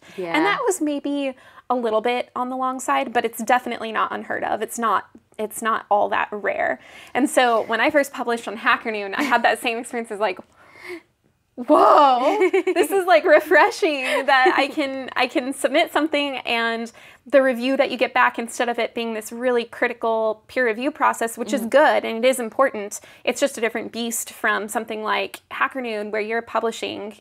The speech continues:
Speaker 2: and you're getting the review back in the comment section,
Speaker 1: Yeah.
Speaker 2: not in a preprint process." And I think that that could, that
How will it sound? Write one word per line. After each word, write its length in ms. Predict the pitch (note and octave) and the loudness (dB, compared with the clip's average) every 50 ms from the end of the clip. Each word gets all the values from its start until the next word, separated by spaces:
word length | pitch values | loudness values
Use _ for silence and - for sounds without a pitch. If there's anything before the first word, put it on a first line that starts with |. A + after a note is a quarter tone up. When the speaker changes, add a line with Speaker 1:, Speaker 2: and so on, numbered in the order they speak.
| _ - | _ -8
Speaker 2:
and 460 | A3 G#3+ G#3 G3+ G3 G3+ G#3+ G#3+ - - - - - _ _ | -6 -4 -4 -4 -4 -6 -8 -10 -12 -16 -18 -20 -20 _ _
you're 240 | - A3 A#3 B3+ A#3+ | -6 0 2 2 2
getting 400 | A3+ G#3 G3 A#3 A3 A3+ A#3+ A#3+ | 2 2 2 2 2 2 0 0
the 80 | A#3 A3 | 0 0
review 760 | G#3+ G#3+ G#3 G3 G3+ G#3+ A3 G#3+ G#3 G#3 G3+ G3+ G3+ G3 - - - _ _ | 0 0 0 -2 -4 -4 -2 -2 0 0 0 0 0 -2 -4 -6 -10 _ _
back 320 | - A#3 G3 G3+ A#3+ - - | 0 2 2 2 2 0 -4
in 140 | - A3+ G#3+ | -6 -6 -6
the 60 | G3+ | -6
comment 360 | - - - D#4+ D#4 - - | 0 2 2 2 2 -2 -4
section, 580 | - - - - - - - - A3 A3+ A3+ A#3 - - - - | -6 -6 -6 -6 -6 -8 -8 -8 -8 -10 -12 -14 -18 -16 -12 -8
Speaker 1:
Yeah. 140 | D4+ D4+ A#3 | -6 -2 0
Speaker 2:
not 260 | A3+ G#3+ G#3+ G#3+ - - | 2 2 2 0 0 -2
in 240 | A#3 A3+ G#3+ G#3+ G#3 - - | -4 -2 -2 -2 -4 -4 -4
a 580 | G#3+ G#3 G3 G3 G3 F#3+ F#3+ F#3 F#3+ G3 F#3+ - _ _ _ _ _ _ _ _ - | -2 -2 -2 -2 -2 -2 -2 -4 -4 -6 -8 -10 _ _ _ _ _ _ _ _ -20
preprint 760 | - - B3+ B3 A3+ G#3+ - - - - G#3+ G3+ A#3+ C4 - | -10 -6 -6 -4 -4 -6 -10 -8 -4 -4 -2 -2 -4 -6 -4
process." 520 | - D4 D4 D4+ D4 - F4 F4 F#4+ - - - | 0 2 2 2 2 2 0 0 0 -2 -6 -6
And 100 | - C4+ | -6 -4
I 40 | C#4 | -4
think 220 | C#4+ - A#4+ - | -4 -6 -4 -4
that 120 | C5 C5 - | -4 0 0
that 180 | D#4 D#4 - - | 0 0 0 -2
could, 320 | - D#4+ C#4+ D4 C#4+ - - _ _ _ _ - - | -2 0 0 0 0 -2 -6 _ _ _ _ -4 0
that 380 | C#4+ C4+ A#3+ - - - - | 0 2 2 0 -4 -8 -14